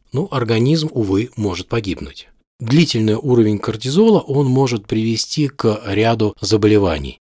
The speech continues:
например, таких как диабет, повышение,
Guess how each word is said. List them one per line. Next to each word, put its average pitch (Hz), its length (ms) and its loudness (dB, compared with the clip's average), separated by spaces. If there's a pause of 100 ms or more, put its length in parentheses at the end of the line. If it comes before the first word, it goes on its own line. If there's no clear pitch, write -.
(100)
например, 127 400 0
таких 117 320 -4
как - 340 -8
диабет, 98 460 0 (160)
повышение, 110 1120 2